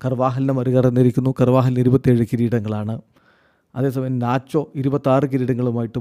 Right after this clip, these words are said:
മൂന്നാമത്, ബെൻസിമയും മാർസലോയും ഇരുപത്തഞ്ച് കിരീടങ്ങളുമായിട്ടാണ് നിൽക്കുന്നത്. So അവിടെയും അവിടെയും ഒന്നാമനായിട്ടാണ് അവരുടെ പ്രിയപ്പെട്ട ലൂക്ക കളിക്കളം വിടുന്നത്. കളിക്കളം വിടുകയല്ല,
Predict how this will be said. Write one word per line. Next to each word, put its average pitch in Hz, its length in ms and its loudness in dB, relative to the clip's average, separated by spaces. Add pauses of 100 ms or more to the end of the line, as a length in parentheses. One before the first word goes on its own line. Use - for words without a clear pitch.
മൂന്നാമത്, 113 480 -4 (240)
ബെൻസിമയും 123 640 -4
മാർസലോയും 123 600 2
ഇരുപത്തഞ്ച് 123 480 2
കിരീടങ്ങളുമായിട്ടാണ് 120 880 -2
നിൽക്കുന്നത്. 107 440 -6 (640)
So 123 100 4 (680)
അവിടെയും 120 380 4 (100)
അവിടെയും 117 400 2
ഒന്നാമനായിട്ടാണ് 117 920 0 (1500)
അവരുടെ 113 360 0
പ്രിയപ്പെട്ട 120 420 -2 (920)
ലൂക്ക 117 220 -2 (460)
കളിക്കളം 113 520 -4
വിടുന്നത്. 104 340 -6 (180)
കളിക്കളം 120 420 -2
വിടുകയല്ല, 123 420 0